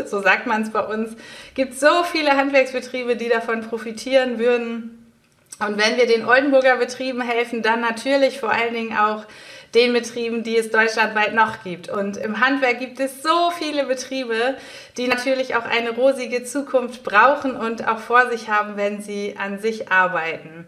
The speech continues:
Florian Isensee hat an dieser Stelle einen riesengroßen Beitrag geleistet, weil er einfach gesagt hat, ich unterstütze dieses Buchprojekt. Vor allen Dingen geht auch ein dickes Dankeschön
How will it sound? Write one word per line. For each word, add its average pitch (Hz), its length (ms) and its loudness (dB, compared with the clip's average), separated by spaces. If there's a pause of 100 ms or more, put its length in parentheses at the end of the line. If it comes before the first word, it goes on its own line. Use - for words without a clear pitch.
(380)
Florian 277 640 2
Isensee 277 460 4
hat 262 200 2
an 247 140 0
dieser 254 240 0
Stelle 240 340 0
einen 220 220 -2
riesengroßen 254 560 0
Beitrag 247 360 2
geleistet, 233 500 0
weil 214 140 0
er 214 100 2
einfach 214 320 -4
gesagt 214 340 0
hat, 220 200 -4
ich 269 340 -2 (280)
unterstütze 240 840 2
dieses 214 680 0 (100)
Buchprojekt. 175 920 -6 (1040)
Vor 208 160 0
allen 302 260 2
Dingen 247 140 2
geht 196 160 -2
auch 214 120 2
ein 190 240 -4
dickes 285 340 -4
Dankeschön 269 920 0